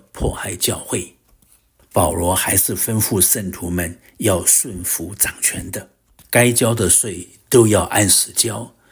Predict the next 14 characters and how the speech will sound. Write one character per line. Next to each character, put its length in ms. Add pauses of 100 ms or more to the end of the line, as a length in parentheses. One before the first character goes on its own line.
(200)
要 240
惧 260
怕 260
他 220
们， 280 (760)
要 240
恭 340
敬 240
他 180
们， 320 (240)
不 120
可 280
抗 280
拒。 340